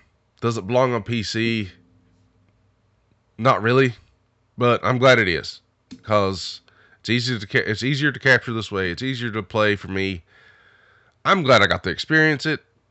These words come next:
Gonna still play it here and there. It's totally a pay-to-win game. I, there's reports, if you wanna believe 'em or not, that people are spending hundred thousand dollars, and that's what it takes to max out your character.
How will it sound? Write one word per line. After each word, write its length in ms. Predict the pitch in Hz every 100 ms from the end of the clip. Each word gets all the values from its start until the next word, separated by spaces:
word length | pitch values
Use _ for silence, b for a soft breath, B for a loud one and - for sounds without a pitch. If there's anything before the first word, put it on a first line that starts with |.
| -
Gonna 240 | 120 156 135
still 220 | - 123
play 300 | - 127 123
it 220 | - - -
here 180 | 107 107
and 140 | 98 120
there. 340 | 135 131 123 _ _ _ _ _ _ - - _ _ _ _ _ _ _
It's 220 | 85 -
totally 300 | - 165 156
a 20 | 113
pay-to-win 440 | 127 120 104 107
game. 260 | 101 98 78
I, 280 | 131 143 113 92 80 62 69 _ _ -
there's 200 | 120 110
reports, 680 | 107 - 160 - - - - _ _ _ _ _ _ _ _ _
if 60 | -
you 80 | 101
wanna 180 | 113
believe 220 | 113 135 110
'em 100 | 101
or 40 |
not, 260 | 101 98 -
that 240 | 85 78
people 640 | 113 101 107 104 101 101 95
are 120 | 92
spending 520 | 87 117 104 98 90 - b b b b
hundred 260 | 120 123 107
thousand 560 | 123 123 117 113 110
dollars, 560 | 110 123 110 98 82 - -
and 520 | 92 87 82 78 71 _ _ _ -
that's 160 | 98
what 80 | 117
it 60 | -
takes 200 | 104 -
to 60 |
max 240 | 92 95 -
out 220 | 90 -
your 80 | 80
character. 440 | 101 85 - -